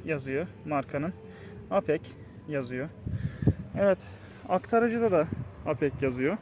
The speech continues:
Ve altı seviye, bakın, yedi seviye Shimano değil. Keşke yedi seviye Shimano olsaydı. Ya, bunlar da diğer bisikletlere göre bir dezavantajı. Ee, yine burada aktarıcıda Apek yazıyor. Kendi ismini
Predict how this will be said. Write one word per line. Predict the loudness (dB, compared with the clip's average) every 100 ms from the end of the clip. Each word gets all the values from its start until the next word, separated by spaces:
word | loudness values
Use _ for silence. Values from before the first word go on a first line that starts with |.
| -8 -4
Ve | 2
altı | 6 6 4
seviye, | 2 4 4
bakın, | 4 2 2
yedi | 2 4
seviye | 6 6 6
Shimano | 4 4 4 6
değil. | 6 6 0 0 0 -2 -10 -4
Keşke | 8 8 10 10
yedi | 12 10
seviye | 10 12 12
Shimano | 12 8 10 10
olsaydı. | 8 6 4 4 0 -6 -18 -16 -14 -14 -14 -2
Ya, | 2 8
bunlar | 10 10 10
da | 10 8
diğer | 10 12 12 6 -10
bisikletlere | -8 2 4 8 10 10
göre | 10 8 6
bir | 6
dezavantajı. | 8 8 8 4 4 2 0 -6 -16 -16 -14 -12 -10 -4
Ee, | 0 2 0 -2 -2
yine | 4 6 6
burada | 6 8 6 2 -12 0
aktarıcıda | 0 4 4 4 4 6
Apek | 6 4 0 -2
yazıyor. | -2 -2
Kendi | 0 2 2 0
ismini | -2 -2 0